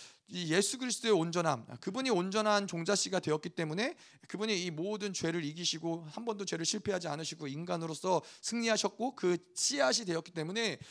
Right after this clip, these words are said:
예, 우리가 그 씨를 받아들였을 때 예수님이 온전하셨을 뿐만 아니라 우리도 온전케 될 수 있다라는 것들을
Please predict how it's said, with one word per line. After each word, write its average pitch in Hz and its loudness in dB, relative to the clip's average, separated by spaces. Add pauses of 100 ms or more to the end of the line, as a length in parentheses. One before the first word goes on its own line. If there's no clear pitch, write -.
(180)
예, 143 2
우리가 240 2
그 208 0
씨를 247 2
받아들였을 185 0
때 220 0
예수님이 165 -2
온전하셨을 156 -2
뿐만 160 -2
아니라 180 -2 (260)
우리도 131 -2
온전케 135 -8
될 131 -4
수 131 -8
있다라는 139 -4
것들을 127 -4